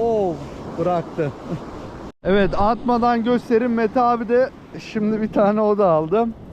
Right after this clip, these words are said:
Evet, maşallah, maşallah iri boy bayağı. Şöyle Mete abi sen göster balığını.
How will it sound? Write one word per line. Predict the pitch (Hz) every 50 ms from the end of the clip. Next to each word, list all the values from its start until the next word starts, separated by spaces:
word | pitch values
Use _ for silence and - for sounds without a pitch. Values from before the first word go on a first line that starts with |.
| - - - - - - - - 160
Evet, | 190 202 220 214 185 160 - - - 143
maşallah, | 147 175 196 202 196 - 233 214 196 180 175 160
maşallah | 160 170 185 180 - 269 180 175
iri | 175 180 180 185 190
boy | 190 185 170 165 147
bayağı. | 156 156 160 175 196 226 240 - - - - - - - - - - - - - - - - - - - - - - - - - - - - - - - - - - - - - - - - - - - - - - - - - - - - - - - - - - - - - - - - - - - - - - - - - - - - - -
Şöyle | 156 147 139 147
Mete | 147 147 151 151 - -
abi | 165 156 151 139 127
sen | - 175 165 175 175 175
göster | 170 165 160 - - 180 165 156 151 147
balığını. | 180 185 190 190 190 185 180 190 202